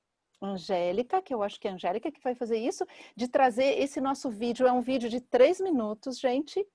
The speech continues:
tá? Que fala do como é que um, como é que se inicia um movimento.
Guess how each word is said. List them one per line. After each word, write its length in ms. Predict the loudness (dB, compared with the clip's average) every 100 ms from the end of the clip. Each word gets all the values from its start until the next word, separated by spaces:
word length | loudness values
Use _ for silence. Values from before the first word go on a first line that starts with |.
| -6
tá? 240 | -4 -2 -6 -20 -14
Que 120 | -6 -4
fala 400 | 2 2 4 2
do 240 | -2 -6 -2
como 300 | 0 2 4
é 120 | 4
que 260 | 2 0
um, 380 | 2 2 0 -4 -6
como 220 | -2 4
é 60 | 2
que 100 | 2
se 100 | 0
inicia 480 | 0 -2 0 2 2
um 120 | 0
movimento. 760 | -4 -6 -8 -6 -8 -12 -20